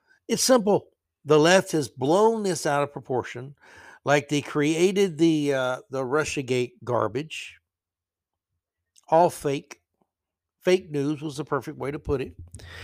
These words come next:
And they never stopped. And that's what this writer is continuing to do. They just keep hammering you with the lies over and over and over and over.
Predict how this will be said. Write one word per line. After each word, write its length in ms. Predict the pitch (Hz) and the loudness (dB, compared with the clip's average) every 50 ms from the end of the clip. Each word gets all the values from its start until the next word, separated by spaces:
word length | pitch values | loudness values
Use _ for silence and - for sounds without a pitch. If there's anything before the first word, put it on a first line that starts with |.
| - - - - - - - _ _ _ | -18 -18 -20 -20 -20 -20 -20 _ _ _
And 160 | - 226 233 | 2 4 6
they 100 | 240 233 | 4 4
never 220 | 220 226 240 233 208 | 4 4 2 2 0
stopped. 580 | - - 285 262 254 240 - - - - - - - _ _ _ _ _ _ _ _ _ _ _ _ _ _ _ _ _ _ _ _ _ _ _ _ _ _ _ _ _ | -2 -2 0 0 0 -2 -4 -8 -14 -14 -14 -16 -16 _ _ _ _ _ _ _ _ _ _ _ _ _ _ _ _ _ _ _ _ _ _ _ _ _ _ _ _ _
And 140 | - 185 196 | -6 -2 -2
that's 160 | 214 202 - | 0 0 0
what 140 | 175 196 180 | -2 -4 0
this 220 | 175 214 190 - - | 0 0 0 0 0
writer 440 | 156 156 165 190 208 208 190 180 | 2 4 6 8 8 6 6 4
is 240 | 175 170 170 170 - | 2 2 0 -2 0
continuing 680 | - - 185 160 - - 143 131 131 135 135 147 156 147 | -2 -4 -4 -4 -2 -4 -4 -4 -4 -6 -6 -6 -8 -8
to 120 | - 190 | -10 -10
do. 420 | 190 180 214 269 311 302 262 - - _ _ _ _ _ _ _ _ _ _ _ _ _ _ _ _ _ _ _ _ _ _ _ _ _ _ _ _ _ _ _ _ _ _ _ | -8 -8 -8 -6 -4 -6 -6 -8 -10 _ _ _ _ _ _ _ _ _ _ _ _ _ _ _ _ _ _ _ _ _ _ _ _ _ _ _ _ _ _ _ _ _ _ _
They 140 | 185 202 214 | 0 0 2
just 240 | 185 220 208 - - | 4 4 4 4 2
keep 300 | - 196 202 - - - | -2 -4 -6 -6 -8 -8
hammering 540 | - - - 185 190 220 247 247 233 220 214 | -8 -4 0 2 2 2 2 2 0 -2 -2
you 160 | 208 208 208 | -4 -4 -2
with 160 | 190 175 - | -2 -2 -2
the 80 | - 202 | -2 0
lies 460 | 175 160 139 117 104 98 98 - - - - | 2 2 2 2 0 -2 -6 -12 -16 -6 -2
over 460 | 185 202 208 214 196 202 214 202 196 | 2 4 4 2 2 0 -4 -4 -4
and 180 | 190 151 127 135 | -8 -10 -8 -6
over 420 | 143 165 170 175 170 180 185 - | -4 -4 -4 -4 -4 -6 -8 -8
and 160 | - 123 113 | -8 -10 -10
over 420 | 120 147 165 180 180 180 185 185 170 | -6 -6 -4 -4 -4 -6 -10 -12 -12
and 180 | 151 147 - - | -12 -14 -14 -8
over. 320 | - 156 139 123 110 - | -4 -4 -4 -4 -6 -10